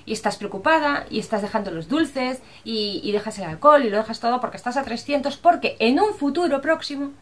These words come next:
te puede dar un yuyu, ¿vale? Sin embargo, esto, que todos somos conscientes A ver, obviamente yo conozco gente que fuma y se ha muerto de otras cosas y no del tabaco. Quiere decir que no porque fumes te vas a morir del tabaco.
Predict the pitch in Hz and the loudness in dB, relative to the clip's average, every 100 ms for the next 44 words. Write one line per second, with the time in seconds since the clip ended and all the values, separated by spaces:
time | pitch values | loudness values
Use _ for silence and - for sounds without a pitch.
0 | - 165 233 214 165 170 196 160 160 _ | -14 -2 0 2 0 -4 -4 -6 -14 _
1 | _ _ _ _ - - - 214 269 269 | _ _ _ _ -20 -20 2 4 4 0
2 | 190 247 311 339 - - 311 - 214 233 | 0 2 2 2 -2 -12 -12 -10 -4 -4
3 | 254 277 285 220 196 - 285 320 294 285 | -2 -4 -4 -4 -4 -4 -4 -4 -6 -10
4 | - - _ - _ _ _ _ _ - | -14 -20 _ -20 _ _ _ _ _ -14
5 | - 156 190 202 156 170 196 214 220 214 | -6 0 2 4 4 4 2 0 0 0
6 | 208 208 226 247 220 190 254 254 277 208 | 0 0 -4 -6 -4 -2 0 4 4 4
7 | 196 202 233 220 196 - 233 240 208 180 | 0 -2 0 0 0 0 -4 -4 -4 -4
8 | 175 202 226 175 156 151 143 - 131 151 | -2 0 2 0 -6 -8 -8 -8 -4 -4
9 | 175 - 220 226 - 147 160 151 165 147 | -4 -2 0 0 0 2 2 0 0 -2
10 | 160 196 208 147 | 0 0 -2 -6